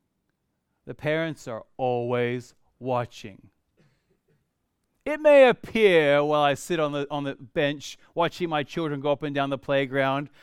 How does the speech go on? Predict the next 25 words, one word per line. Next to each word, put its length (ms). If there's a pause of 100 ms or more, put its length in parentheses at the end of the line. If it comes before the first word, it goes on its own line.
(100)
that 140
I'm 300
not 240
watching, 600 (760)
but 160
we're 140
always 360
watching. 720 (600)
And 280 (460)
ladies, 460
you're 120
amazing 600
at 160
this. 400 (180)
You 160
can 160
tune 520
your 320
ear 300
in 300
with 240
all 880
the 100
background 720
noise, 380